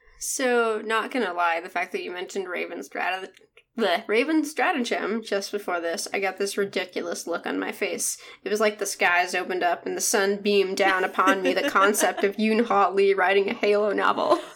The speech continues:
Speaker 2: Oh, that would be
Speaker 1: Because
Speaker 2: so amazing.
Speaker 1: <laughs> it would be amazing. <laughs>
Speaker 2: Oh, that would be the best thing
Speaker 1: <laughs>
Speaker 2: ever. Oh my god.
Speaker 1: <laughs> I mean, he wouldn't be able to really do, like, what one of his strengths is, which is to make up words and, like, make up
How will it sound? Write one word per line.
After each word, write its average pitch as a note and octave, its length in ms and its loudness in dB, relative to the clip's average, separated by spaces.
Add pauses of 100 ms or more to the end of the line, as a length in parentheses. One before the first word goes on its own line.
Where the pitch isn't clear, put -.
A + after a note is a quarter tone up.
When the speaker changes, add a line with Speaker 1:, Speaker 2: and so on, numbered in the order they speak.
Speaker 2:
Oh, C#4 240 4
that - 20 2
would - 20 -
be C#4 60 2 (220)
Speaker 1:
Because C#4+ 220 2
Speaker 2:
so A#3+ 220 2
amazing. A3 500 0
Speaker 1:
<laughs> - 0 -
it D4+ 80 4
would G#3 200 4
be C#4 200 8
amazing. A#3 760 4 (100)
<laughs> - 60 -18 (160)
Speaker 2:
Oh, D4 140 2
that - 460 -4
would C5+ 120 -6
be G#3+ 60 -2
the G3+ 240 -8
best G4 260 2 (120)
thing F#3 340 0 (100)
Speaker 1:
<laughs> - 80 -14
Speaker 2:
ever. G3 360 0
Oh F#3+ 100 0
my F#3+ 160 -4
god. D#3+ 480 -4 (140)
Speaker 1:
<laughs> C3+ 160 0
I - 1000 -2
mean, G4 160 6
he G#4 120 8
wouldn't A4 340 6
be A4 240 6
able F#4+ 160 0
to F#4 140 0
really C#4+ 340 4
do, A#3 500 2
like, G#3 240 2
what G3+ 300 2
one G3 180 0
of G3+ 80 -2
his G3+ 160 -6
strengths F#3+ 380 -4
is, G3 320 -4
which G3 160 -4
is G3 160 -8
to - 120 -4
make F3+ 300 -6
up F#3+ 200 -2
words G#3+ 500 -2
and, B3 140 -2
like, F#3+ 260 -6
make F#3 240 -10
up F#3 280 -2